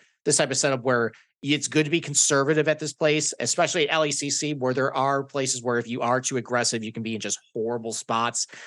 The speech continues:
Uh, Koepka's very smart with how he approaches golf courses. I think he's gonna be very smart with this one. And based on what he said in the press conference today, he's locked and ready. Like, someone asked him a question about Live and P G A Tour, and he just blew off the question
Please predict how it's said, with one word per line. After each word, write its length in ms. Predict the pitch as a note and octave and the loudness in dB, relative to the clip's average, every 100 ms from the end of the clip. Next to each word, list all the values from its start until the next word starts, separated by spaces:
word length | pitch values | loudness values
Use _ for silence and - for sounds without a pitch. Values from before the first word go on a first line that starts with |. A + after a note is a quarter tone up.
| - | -4
Uh, 160 | - A2+ | 0 0
Koepka's 480 | G#2+ - C#3 C#3 G#2 | 0 -4 -2 -2 -2
very 300 | A#2+ A#2+ A#2+ | -2 -2 0
smart 580 | - - A#2+ A#2 A#2+ C3+ | 0 0 0 2 2 -2
with 100 | A2+ | -2
how 120 | A#2 | -2
he 60 | A2+ | -4
approaches 400 | - A#2 A2 G2 | -2 -4 -4 -6
golf 280 | A2 A#2 - | -2 -2 -2
courses. 500 | B2 A2 - A2 G2+ - - | -4 -2 -2 -4 -4 -8 -6
I 80 | A2+ | -4
think 60 | A2+ | -2
he's 60 | G#2+ | -4
gonna 60 | A2 | -6
be 80 | G#2+ | -4
very 240 | A2 G#2 | -2 -2
smart 280 | - G#2+ A2 | -2 -2 -6
with 100 | A2 | -4
this 160 | A2 C3+ | -4 -2
one. 120 | C3+ | 0
And 480 | F3 E3+ E3 D3 - | 2 2 2 -2 -4
based 240 | - D#3 D#3 | 0 0 2
on 80 | C#3+ | 0
what 100 | C3+ | 0
he 60 | |
said 140 | - C3+ | 0 -2
in 40 | |
the 60 | C3+ | 0
press 240 | C3+ B2 | -2 0
conference 340 | B2 A2+ A2+ | -2 -4 -4
today, 440 | - A2 A2 G#2 - _ _ - | -4 -2 -2 -2 -6 _ _ 0
he's 180 | D#3 D3 | 2 4
locked 280 | E3 C#3+ C#3+ | 4 2 -2
and 140 | A#2+ | -4
ready. 300 | G#2+ F2 F2 | -4 -4 -4
Like, 180 | A2 A2+ | -2 0
someone 220 | E3 D#3 | 2 4
asked 220 | D#3 C#3+ | 2 0
him 60 | D3 | -2
a 40 | |
question 280 | C#3+ C#3 C#3 | 0 0 2
about 180 | C3+ B2 | 0 0
Live 260 | C3 B2+ C#3+ | -2 0 -2
and 180 | A#2 A2 | -4 -4
P 140 | C3 | -6
G 100 | A#2 | -4
A 40 | A2+ | -2
Tour, 220 | C3 B2 | -2 -2
and 220 | A2+ A#2 | -4 -4
he 80 | A#2 | -4
just 260 | A#2 G#2+ - _ - | -6 -8 -12 _ -8
blew 180 | C3 C3 | -2 0
off 160 | A#2+ | 0
the 80 | A#2+ | -4
question 540 | C3 A2+ - A2+ G2+ | -4 -2 -2 -4 -8